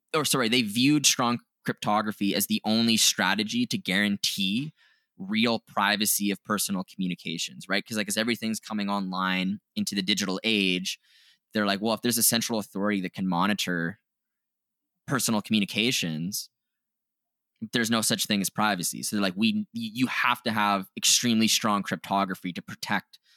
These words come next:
um, you know, individual free speech, essentially." Um, <laughs> and what, this is what I like the most. Like, cryptography, the way they put it, it enables physics and math to govern communication,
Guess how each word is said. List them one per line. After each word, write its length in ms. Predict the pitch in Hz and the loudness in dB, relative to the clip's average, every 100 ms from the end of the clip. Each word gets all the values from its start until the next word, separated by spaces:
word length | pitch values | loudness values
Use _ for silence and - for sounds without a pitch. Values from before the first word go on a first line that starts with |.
| _ _ _ _ _ _ - | _ _ _ _ _ _ -4
um, 500 | 98 87 82 80 - _ _ | -2 0 -2 -6 -10 _ _
you 100 | 117 | -2
know, 120 | 95 107 | 0 0
individual 440 | 113 104 107 101 | 0 0 -2 -6
free 220 | - 95 | -6 -2
speech, 500 | - - 123 135 - | 0 0 -2 -4 -6
essentially." 680 | - - 101 113 69 76 123 - _ _ _ _ _ _ _ _ _ _ _ _ - | -4 -2 -2 -4 -6 -10 -10 -14 _ _ _ _ _ _ _ _ _ _ _ _ -4
Um, 500 | 104 107 107 107 101 _ _ _ | 0 2 4 2 -2 _ _ _
<laughs> 140 | - 190 | 2 2
and 140 | 147 | 2
what, 140 | 143 - - - - | -4 -6 -20 -20 -2
this 80 | 127 | 0
is 60 | |
what 100 | 160 | 2
I 40 | 143 | 2
like 200 | 139 135 | 2 0
the 80 | 117 | 0
most. 300 | 110 101 120 | 0 0 0
Like, 160 | 117 | 0
cryptography, 960 | - 143 - 104 110 131 - 170 190 - _ _ | -2 -2 0 2 2 0 -4 -6 -6 -10 _ _
the 60 | 123 | 0
way 180 | 117 117 | 2 2
they 180 | 101 113 | 2 2
put 240 | - 107 | 0 0
it, 120 | 101 | 0
it 100 | - | 0
enables 600 | 117 110 104 113 123 123 - | 2 4 4 2 2 0 -2
physics 560 | - 110 107 139 - - | -2 2 2 2 -2 -2
and 220 | 107 90 | -2 0
math 540 | 90 92 113 156 - _ _ _ | 0 0 0 -2 -10 _ _ _
to 100 | - | -4
govern 500 | 110 - 110 110 110 | -2 0 0 2 0
communication, 960 | 104 - 104 98 - 98 85 92 87 87 | 0 0 0 0 -2 -2 -2 -2 -4 -6